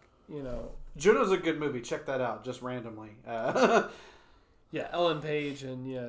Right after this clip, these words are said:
Speaker 1: yeah, yeah. Um, uh, Michael
Speaker 2: Michael
Speaker 1: Cera.
Speaker 2: Cera, yeah. <laughs>
Speaker 1: <clears throat> Um, yeah, so, so this, this movie, uh, w-, was, uh, it got confused because people thought that Quentin Tarantino was calling it, like,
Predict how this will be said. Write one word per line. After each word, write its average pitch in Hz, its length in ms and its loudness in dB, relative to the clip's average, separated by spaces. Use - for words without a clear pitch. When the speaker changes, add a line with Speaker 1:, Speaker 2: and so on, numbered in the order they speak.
Speaker 1:
yeah, 123 180 -10
yeah. 120 200 -14
Um, 120 520 -16
uh, 143 60 -14
Michael 135 240 -8
Speaker 2:
Michael 127 60 -10
Speaker 1:
Cera. 120 500 -8
Speaker 2:
Cera, 123 180 -12
yeah. 196 680 2
<laughs> - 100 -14
Speaker 1:
<clears throat> 180 40 -2
Um, 160 480 4
yeah, 202 240 6
so, 180 480 2
so - 180 0
this, 240 320 0
this 202 320 -4
movie, 190 540 2
uh, 170 60 2
w-, 151 520 -6
was, 147 680 -4
uh, 147 160 -6
it 156 220 -10
got 196 260 4
confused 190 600 -4
because 151 260 -10
people 160 280 -10
thought 147 380 -2
that 135 120 -10
Quentin 147 240 -8
Tarantino 139 460 -6
was 127 160 -8
calling 131 400 -8
it, 123 200 -8
like, 123 340 -8